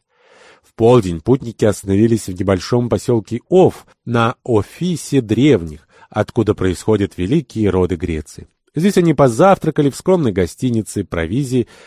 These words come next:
которая еще нашлась у них в арбе. Отчего же не нашлось еды в самой гостинице? Дело в том, что хозяин этого заведения был в сильном расстройстве и совсем не занимался клиентами.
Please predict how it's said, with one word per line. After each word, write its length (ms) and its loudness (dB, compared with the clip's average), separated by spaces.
которая 360 4
еще 380 0
нашлась 420 -2
у 60 -10
них 160 -14
в 40 -6
арбе. 300 -8
Отчего 580 -4
же 160 -4
не 80 -2
нашлось 520 -4
еды 380 -4
в 60 -12
самой 320 -4
гостинице? 640 -2
Дело 340 4
в 40 -10
том, 200 2
что 140 -2
хозяин 440 2
этого 220 0
заведения 500 0
был 340 2
в 80 -20
сильном 480 0
расстройстве 680 0
и 100 0
совсем 320 2
не 80 2
занимался 480 0
клиентами. 580 -8